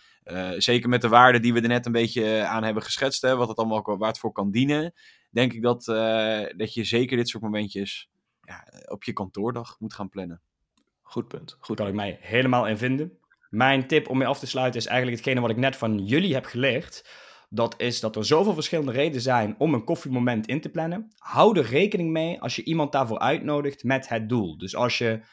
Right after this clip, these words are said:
Speaker 3: heel casual wilt bijpraten, dus het even een koffietje doen.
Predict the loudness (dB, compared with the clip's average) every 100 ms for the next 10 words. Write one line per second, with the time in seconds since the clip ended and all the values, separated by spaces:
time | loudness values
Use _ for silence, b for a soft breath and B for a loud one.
0 | b b _ -2 2 4 2 -2 -8 0
1 | 2 2 0 0 -2 -2 0 0 2 0
2 | -2 -4 -8 -10 -6 -2 -2 -2 -4 -2
3 | -4 -2 0 0 -2